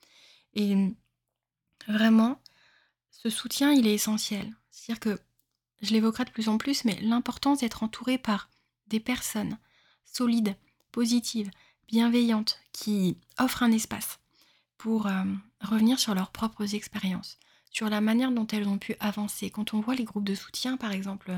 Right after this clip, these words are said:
pour les alcooliques anonymes, on s-, on peut se dire : « Mais je vois pas l'intérêt. » Mais ce soutien, il est incroyable, parce qu'il y a un regard bienveillant, un soutien bienveillant de personnes qui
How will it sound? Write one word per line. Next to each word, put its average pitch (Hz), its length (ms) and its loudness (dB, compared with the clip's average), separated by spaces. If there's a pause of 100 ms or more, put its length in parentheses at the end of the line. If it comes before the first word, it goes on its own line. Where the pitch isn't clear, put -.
(120)
pour 190 120 -8
les 190 140 -4
alcooliques 190 420 -6
anonymes, 190 460 0
on 196 60 -8
s-, - 140 -12 (160)
on 190 80 -6
peut 196 120 -10
se 196 140 -6
dire : « 240 160 0
Mais 202 60 2
je 175 60 -4
vois 190 120 -4
pas 233 140 -6
l'intérêt. » 214 440 -6 (680)
Mais 196 80 -2
ce 196 140 -6
soutien, 277 460 -4
il 208 100 2
est 180 120 -6
incroyable, 247 640 0 (480)
parce 220 220 -4
qu'il 220 180 -4
y 208 80 2
a 208 80 0
un 208 40 -2
regard 190 320 0
bienveillant, 220 640 2
un 196 120 -4
soutien - 360 -6
bienveillant 214 580 0
de 214 100 -2
personnes - 460 -6
qui - 200 -8